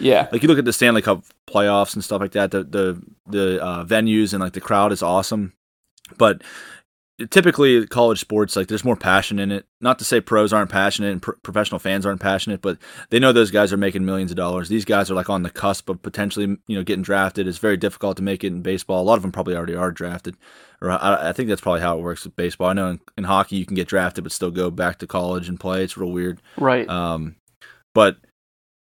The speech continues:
Speaker 2: you know, it's, it's, it's interesting. I, I, I haven't really watched it, uh, the last, you know,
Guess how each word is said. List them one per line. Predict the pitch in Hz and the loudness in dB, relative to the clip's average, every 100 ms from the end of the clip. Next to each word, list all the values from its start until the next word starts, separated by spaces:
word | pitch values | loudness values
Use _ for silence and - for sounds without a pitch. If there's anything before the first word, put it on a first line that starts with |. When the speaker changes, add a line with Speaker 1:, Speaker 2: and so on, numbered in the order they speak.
| _ _ | _ _
Speaker 2:
you | 110 | 0
know, | 95 | 2
it's, | 92 - - - | 2 0 -4 -6
it's, | 123 - - | -6 -4 -6
it's | - - | -4 -2
interesting. | 123 113 - 95 | -2 -2 -4 -2
I, | 90 90 90 101 | 0 2 4 2
I, | 98 | 2
I | |
haven't | 104 113 104 | 2 0 0
really | 104 | 0
watched | 92 101 101 - | 2 2 0 -2
it, | 98 - - | -4 -6 -20
uh, | 80 82 95 | -14 -10 -4
the | 104 | 0
last, | 98 98 - - 113 | 4 4 2 -6 -6
you | 98 | -4
know, | 87 | -4